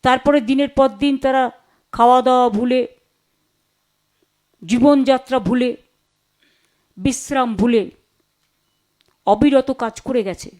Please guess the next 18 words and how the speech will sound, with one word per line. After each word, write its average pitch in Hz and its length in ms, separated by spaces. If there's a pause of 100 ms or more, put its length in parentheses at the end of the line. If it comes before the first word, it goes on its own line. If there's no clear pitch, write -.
(1080)
এবং 233 280
সেই 269 300
কাজটা 240 400
করতে - 320
পেরেছে 240 400
বলে 214 280 (1120)
আমি 254 240
যখন 277 260
মিরিকে 262 600 (460)
দুধিয়া 240 300
ব্রিজের 247 280
সামনে 233 560 (720)
পরিবারগুলোকে 262 680
পাঁচ 233 300
লাখ 247 200
টাকা 240 160
করে 240 180
দিচ্ছিলাম 220 560